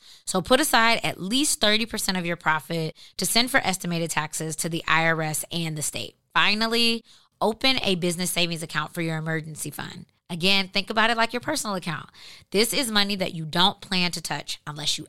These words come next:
absolutely have to. Having extra money available is paramount for small business owners because it's really our only safety net.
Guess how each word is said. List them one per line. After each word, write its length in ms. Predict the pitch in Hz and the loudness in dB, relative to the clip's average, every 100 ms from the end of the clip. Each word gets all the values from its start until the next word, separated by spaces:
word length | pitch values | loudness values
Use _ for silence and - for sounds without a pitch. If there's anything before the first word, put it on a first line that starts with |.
| - | -2
absolutely 640 | 156 - - 156 143 - | -2 -2 -8 -10 -10 -12
have 260 | 139 - - | -12 -12 -12
to. 200 | - - - _ _ _ _ | -14 -14 -20 _ _ _ _
Having 280 | - 247 311 | 0 2 4
extra 320 | - 240 - | 4 2 0
money 260 | 208 190 185 | 0 2 2
available 520 | 165 160 160 160 165 | 0 0 -2 -4 -6
is 140 | 175 - | -6 -8
paramount 720 | - - 185 175 170 156 160 | -2 0 2 2 4 2 0
for 140 | - 156 | -2 -6
small 260 | - 151 | -2 -4
business 340 | 151 156 151 - | -2 -4 -6 -6
owners 340 | 151 147 143 | -8 -8 -12
because 560 | 156 160 170 160 156 156 - | -12 -6 -2 -2 -2 -6 -4
it's 180 | 190 | -4
really 320 | - 220 240 190 | 0 0 2 0
our 240 | 160 - | 0 -2
only 240 | 165 165 | -2 -4
safety 460 | 156 - 151 - 127 | -4 -6 -8 -8 -14
net. 220 | - - | -14 -18